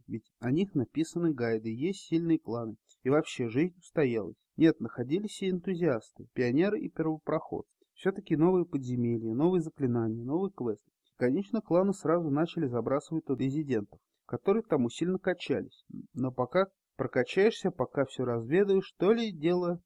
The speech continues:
Десант Хай. Все топовые кланы стали готовить флотилии.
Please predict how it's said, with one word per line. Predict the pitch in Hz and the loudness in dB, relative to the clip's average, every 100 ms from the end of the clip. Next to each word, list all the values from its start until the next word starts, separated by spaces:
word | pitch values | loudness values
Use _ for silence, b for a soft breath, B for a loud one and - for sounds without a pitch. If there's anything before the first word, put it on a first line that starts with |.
| _ | _
Десант | - 123 - 165 165 | -6 -6 0 0 0
Хай. | - 117 - - - | -4 -4 -4 -12 -20
Все | - 196 | 0 2
топовые | 208 202 143 131 | 2 -2 -2 -4
кланы | - 190 208 | 2 2 2
стали | - 196 202 | 0 -2 0
готовить | 135 - 180 - | -2 0 -2 -2
флотилии. | 175 160 - 123 107 | -2 -2 -2 -8 -8